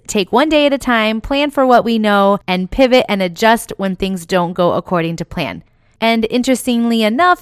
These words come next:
today's topic is all about making predictions. Now, of course, it's not about making predictions of what the year will bring,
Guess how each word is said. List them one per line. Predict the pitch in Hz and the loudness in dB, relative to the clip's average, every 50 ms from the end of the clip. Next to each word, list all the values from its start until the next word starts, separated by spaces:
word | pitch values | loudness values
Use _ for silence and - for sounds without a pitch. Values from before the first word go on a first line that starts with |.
| - - - | -6 -14 -8
today's | - 285 269 254 254 240 | -4 -2 -2 -2 -2 -4
topic | - - 302 302 330 320 285 233 | -4 -2 0 0 0 0 -2 -4
is | 254 233 - | -4 -2 0
all | - 214 220 226 | 2 2 2 2
about | 254 226 214 202 208 - | 2 2 2 2 2 0
making | 190 190 180 175 - 202 196 202 208 | -2 -6 -6 -6 -8 -8 -10 -10 -8
predictions. | - 277 285 403 427 - - - - - - _ | -8 -8 -6 -6 -8 -8 -10 -12 -12 -16 -18 _
Now, | - 190 185 190 | -8 -6 -6 -6
of | 185 - | -4 -2
course, | - 220 214 - - | 0 0 0 -2 -6
it's | - | -4
not | - 208 190 190 | -2 -2 -2 0
about | 185 190 180 180 175 - - | 0 2 2 2 2 0 -2
making | 233 226 226 - 240 233 | -4 -4 -2 -2 -4 -4
predictions | - 240 220 214 208 - - 214 202 | -4 -2 -2 -2 -4 -4 -6 -8 -6
of | 196 196 185 | -6 -6 -2
what | 196 190 185 - | -2 -2 -2 -4
the | - | -6
year | 185 180 185 185 185 185 | -6 -4 -2 -2 -2 -2
will | 175 175 175 | -2 -4 -6
bring, | 175 - 254 294 302 294 294 269 | -2 0 0 0 0 -2 -4 -8